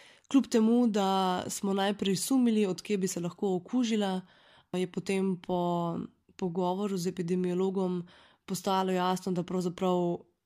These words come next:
ne vemo, od kje izhaja moja okužba, tako da obstaja tudi verjetnost, da sem se okužila že morda res veliko prej, ampak da je ta inkubacijska doba pri meni trajala dlje kot v povprečju in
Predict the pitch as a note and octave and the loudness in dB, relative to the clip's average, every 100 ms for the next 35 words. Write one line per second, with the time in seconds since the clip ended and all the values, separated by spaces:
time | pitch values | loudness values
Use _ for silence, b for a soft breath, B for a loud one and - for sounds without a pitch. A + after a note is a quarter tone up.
0 | _ - F#3+ E3+ F3 F3 G#3 A3+ - F#3 | _ -2 0 0 0 0 0 -2 -4 -6
1 | - G3 F#3 F3+ - F3 F3 F#3 F#3 F#3 | -4 -2 0 -2 -4 -4 -2 -2 -2 -4
2 | F3+ - F3+ - A3 A#3 C#4 - b b | -8 -10 -10 -4 -2 0 -2 -4 b b
3 | b b b b b - F#3 G3+ F#3+ F#3+ | b b b b b -8 -4 -2 0 -2
4 | - F#3+ F#3 F3+ G3 F#3 F3 F3+ F3 E3+ | -2 0 0 0 0 0 0 -2 -2 -4
5 | F3 F3 E3+ E3+ F3 F3 F3 F3 G3 F3+ | -4 -2 -2 -2 -2 -4 -4 -2 -2 0
6 | F3 F3 E3 F3 E3+ E3+ D#3+ _ _ F3+ | 0 0 0 -2 -2 -4 -8 _ _ -2
7 | F3 E3 F#3 F3+ F3 - - G3 G3 - | 0 0 2 2 0 -2 -4 0 0 -2
8 | F#3 F#3 F#3 F3 F3 F3 B3+ C4 B B | -2 -2 -2 -4 -2 0 -2 -4 B B
9 | B B B B - G3 F#3+ F#3+ F#3+ F#3 | B B B B -4 -2 0 0 0 0
10 | F#3+ F#3+ F#3 - F#3 F3+ F#3 F#3+ - F#3 | 0 0 0 -2 0 0 0 -4 -2 -2
11 | F3+ F#3+ F3 F3+ F3+ F3+ F3 F3+ F3 E3+ | 0 -2 -2 -2 0 -2 -2 -2 -2 -2
12 | E3 D#3+ F3 E3+ G#3+ A3+ G#3+ - G3+ E3+ | -2 -2 0 0 -2 -4 -6 -4 -8 -4
13 | E3+ - A#3 B3+ - A#3 G#3 - G3 G3 | -6 -2 -2 0 -2 -2 -2 -2 -2 0
14 | F#3 | -2